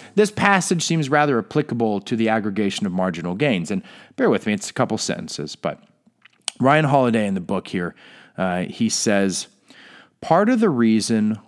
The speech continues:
why a certain skill often seems so effortless for great masters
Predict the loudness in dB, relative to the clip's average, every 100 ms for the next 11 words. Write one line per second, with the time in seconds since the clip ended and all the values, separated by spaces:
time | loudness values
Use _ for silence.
0 | 0 2 2 2 -2 0 0 0 -2 -2
1 | -4 -2 0 2 0 -4 0 0 0 -2
2 | -2 0 0 2 0 -2 -4 -2 0 0
3 | -2 -4 -4 -6 -6 -6 -8 -12 -8 -4
4 | -2 0 0 0 -2 -2 -6 -10 -12 -10
5 | -10